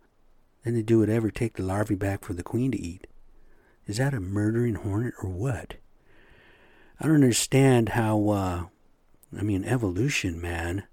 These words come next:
Could you imagine what size bees those would be back, like, I don't know, hundred million years ago or something? They'd be, like, big as a fucking crow, right? A bee with a stinger that big. They had to be that big to, uh, survive.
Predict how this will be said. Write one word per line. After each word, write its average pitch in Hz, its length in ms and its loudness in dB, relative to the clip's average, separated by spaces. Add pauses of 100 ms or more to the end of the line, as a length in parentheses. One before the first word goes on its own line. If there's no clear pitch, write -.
(680)
Could 127 140 -4
you 202 80 6
imagine 139 360 6
what 135 120 4
size 107 340 0
bees 95 460 -4
those 131 240 8
would 123 140 0
be 127 160 4
back, 113 300 0
like, 107 180 -2 (240)
I 107 60 -4
don't 113 160 0
know, 120 260 -2
hundred 104 260 -2
million 107 280 2
years 110 200 -2
ago 117 160 -2
or 117 80 0
something? 120 360 -4
They'd 131 160 -2
be, 123 100 2
like, 104 240 -2
big 113 160 0
as 110 140 0
a 104 60 -4
fucking - 400 -6
crow, 117 500 -2 (640)
right? 135 320 -2 (320)
A 101 80 -10
bee 95 380 0 (400)
with 95 120 -6
a 87 40 -4
stinger 113 380 -2
that 92 220 -6
big. - 120 -8
They 113 100 2
had 143 200 0
to 143 60 0
be 110 100 4
that 87 220 0
big 87 260 -2
to, 98 320 -2
uh, 90 180 -4
survive. 104 760 -4